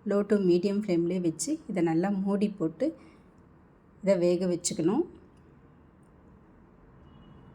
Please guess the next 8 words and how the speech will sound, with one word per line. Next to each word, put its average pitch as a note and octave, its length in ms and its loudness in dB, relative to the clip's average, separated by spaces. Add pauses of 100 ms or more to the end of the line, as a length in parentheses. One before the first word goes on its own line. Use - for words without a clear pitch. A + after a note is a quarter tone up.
(2250)
இப்போ A3+ 120 -2 (100)
பலாக்கொட்டை F#3 540 0
நல்லா E3 280 0
வெந்துருச்சு. F#3 600 -2 (1400)
திறந்துட்டு G3 480 -2 (260)
நல்லா F3 200 2 (100)
கிளறி F3 320 -2
கொடுத்துக்கலாம். E3 520 -4